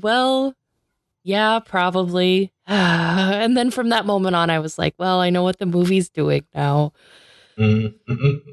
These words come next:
Speaker 1: But yeah, we had a
Speaker 2: Yeah,
Speaker 1: little, little doubling
Speaker 2: um,
Speaker 1: of Payman there.
Speaker 2: I, oh. <laughs> Somebody
Speaker 1: Payman
Speaker 2: spent some
Speaker 1: again.
Speaker 2: time in religious studies class. Uh, yeah, it's, uh,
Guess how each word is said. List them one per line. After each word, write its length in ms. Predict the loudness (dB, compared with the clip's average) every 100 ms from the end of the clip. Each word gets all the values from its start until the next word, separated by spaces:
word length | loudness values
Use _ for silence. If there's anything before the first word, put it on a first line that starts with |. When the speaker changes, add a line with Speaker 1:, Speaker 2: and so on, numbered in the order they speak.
| -20 _ -4 -2 -2 -6 -18 _
Speaker 1:
But 120 | -6
yeah, 220 | -2 -2 -2
we 100 | -2
had 200 | -2 0
a 80 |
Speaker 2:
Yeah, 80 | 0
Speaker 1:
little, 320 | 0 0 0
little 160 | -2 -2
doubling 400 | -2 0 0 0
Speaker 2:
um, 60 | -2
Speaker 1:
of 120 | -4
Payman 400 | -4 -2 -2 -4
there. 280 | -8 -8 -10 -6
Speaker 2:
I, 320 | 0 0 -2 -8 _ -6
oh. 500 | -2 0 2 0 -4 _
<laughs> 160 | _ -2 0 0 -4
Somebody 380 | -4 -2 0
Speaker 1:
Payman 20 | 0
Speaker 2:
spent 20 |
some 140 | -2
Speaker 1:
again. 320 | -2 -2 0
Speaker 2:
time 200 | 0 0
in 120 | 0 -2
religious 520 | 0 0 -2 -2 -4
studies 320 | 0 0 -2
class. 440 | -2 0 2 0 -4 -20 -20 -14 -14 -12 -12 -14 -6
Uh, 420 | 0 2 2 0 0
yeah, 440 | 0 0 -2 -6
it's, 340 | 0 0 0 0
uh, 320 | 0 2